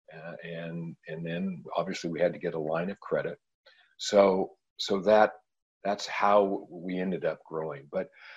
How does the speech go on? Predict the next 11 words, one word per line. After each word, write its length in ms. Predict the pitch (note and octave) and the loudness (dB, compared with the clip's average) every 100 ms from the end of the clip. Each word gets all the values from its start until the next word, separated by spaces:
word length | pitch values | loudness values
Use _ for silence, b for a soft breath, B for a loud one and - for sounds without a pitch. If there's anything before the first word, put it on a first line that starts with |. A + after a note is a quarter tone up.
| B B | B B
but 100 | C3 | 2
I 140 | C3 | 6
also 420 | C3+ D#3 E3+ - A2 | 8 8 6 4 2
think 320 | - G2 F2+ - | 0 -8 -8 -8
that 260 | E2+ E2 E2 _ _ _ _ - B | -6 -4 -6 _ _ _ _ -20 B
we 200 | - B2+ | -4 -2
have 460 | B2+ G#2+ G#2 G#2 G2 - E2+ | 0 6 8 8 6 0 -8
a 40 | |
unique 420 | E2+ F2 F#2 F#2+ | -6 -4 -4 -4
purpose, 520 | - G2 G2+ - - - _ _ _ _ | -2 -2 -2 -8 -14 -18 _ _ _ _
and 480 | E2+ E2+ E2+ F2 D#2+ | -4 -2 0 -2 -6